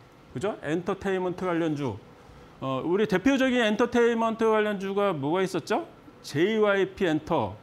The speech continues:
그리고 와이지 엔터, 그리고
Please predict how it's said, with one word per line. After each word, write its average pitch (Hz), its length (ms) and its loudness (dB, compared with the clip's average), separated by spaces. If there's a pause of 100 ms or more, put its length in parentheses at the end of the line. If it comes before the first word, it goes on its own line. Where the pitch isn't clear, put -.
(260)
그리고 151 600 0
와이지 165 420 0
엔터, 156 480 0 (640)
그리고 190 520 0